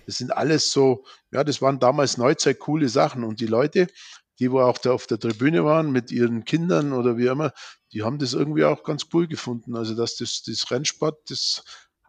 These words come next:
also hat keiner gesagt, äh, am Anfang natürlich jeder, das, „Hör auf mit dem Scheiß, weil das will eh keiner sehen.“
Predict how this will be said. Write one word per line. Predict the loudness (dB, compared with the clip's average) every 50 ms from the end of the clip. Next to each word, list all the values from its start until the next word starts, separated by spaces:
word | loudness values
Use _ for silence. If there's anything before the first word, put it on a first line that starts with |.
| _ _ -18 -18 -18 _ _ -2
also | -2 -2 -2 0
hat | 0 0 -2 -2 0
keiner | 0 0 2 2 2
gesagt, | 2 0 0 2 4 4 4 2 -2 -8 -14 -12 -8 -4
äh, |
am | 0 2 4 4 4 4 2 0 -4 -2
Anfang | 0 2 2 2 2 2 2
natürlich | 2 2 0 0 0 0 0 0 2
jeder, | 4 4 6 8 6 6
das, | 4 2 -2 -4 -4 -10 -12 -18 _ _ -20 -10
„Hör | -2 0 2 2
auf | 2 0 -2
mit | -2 -2
dem | -2 0
Scheiß, | 2 2 4 4 2 0 0
weil | -2 -2
das | -2 -4 -8 -8
will | -8 -2 -2 0 0
eh | 0 0
keiner | 2 2 0 0 0
sehen.“ | -4 -4 -4 -4 -4 -6